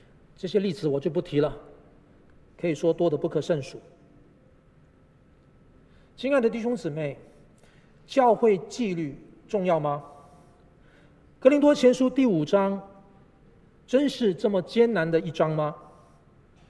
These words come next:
从感受上来讲，这个艰难似乎没有办法否定。但是难道因为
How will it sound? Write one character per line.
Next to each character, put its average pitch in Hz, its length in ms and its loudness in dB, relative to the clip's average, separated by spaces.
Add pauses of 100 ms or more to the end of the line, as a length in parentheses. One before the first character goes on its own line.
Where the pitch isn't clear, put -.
(1040)
从 285 180 2
感 220 200 6
受 294 120 2
上 277 160 4
来 247 140 8
讲， 180 340 2 (300)
这 294 100 -2
个 254 120 2
艰 285 320 2
难 202 200 2
似 247 220 -6
乎 240 240 0
没 208 120 2
有 220 60 6
办 208 160 0
法 196 160 4
否 147 220 2
定。 151 220 0 (1200)
但 262 120 2
是 262 120 2
难 226 180 4
道 247 180 8
因 262 160 4
为 233 280 10